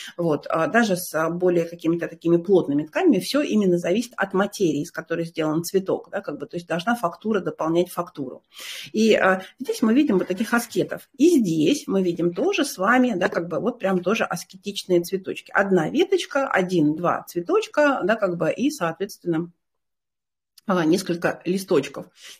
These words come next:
И, а, ветки оливковых деревьев, и всевозможная, может быть, травка. Ам, это тоже очень-очень, а, прям вот, м,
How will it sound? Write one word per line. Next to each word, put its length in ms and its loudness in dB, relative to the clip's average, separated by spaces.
И, 340 4
а, 260 4
ветки 340 2
оливковых 720 4
деревьев, 480 0
и 60 -6
всевозможная, 640 0
может 260 -2
быть, 300 -10
травка. 480 2
Ам, 800 2
это 280 0
тоже 500 2
очень-очень, 1400 4
а, 260 -2
прям 280 0
вот, 220 0
м, 280 -6